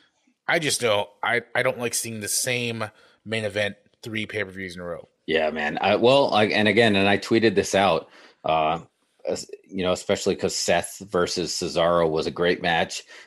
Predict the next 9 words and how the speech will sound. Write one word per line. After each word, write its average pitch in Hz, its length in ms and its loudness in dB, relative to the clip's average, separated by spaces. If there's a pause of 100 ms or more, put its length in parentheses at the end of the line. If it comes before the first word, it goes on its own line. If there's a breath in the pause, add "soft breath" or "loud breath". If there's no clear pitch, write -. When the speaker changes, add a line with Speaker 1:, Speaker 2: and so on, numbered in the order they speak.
(220 loud breath)
Speaker 2:
but 95 120 4
it - 20 2
was 87 140 0
another 87 300 2
w-, 87 180 0
match 87 380 0
that 85 180 2
we've 85 200 -2
seen. 87 480 0